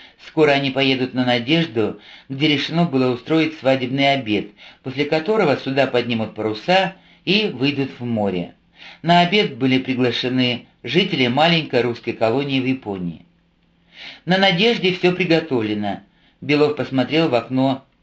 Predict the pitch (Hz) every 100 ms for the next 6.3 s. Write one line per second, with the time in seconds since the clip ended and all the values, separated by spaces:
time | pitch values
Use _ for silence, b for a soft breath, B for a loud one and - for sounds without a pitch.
0 | _ _ _ 123 135 - 151 110 95 85
1 | - B B 156 165 202 196 190 175 -
2 | 160 156 139 131 151 156 143 135 - -
3 | 151 151 151 143 131 104 87 - _ _
4 | _ b b b - - 226 190 165 131
5 | 127 123 127 120 123 117 113 123 107 98
6 | 87 -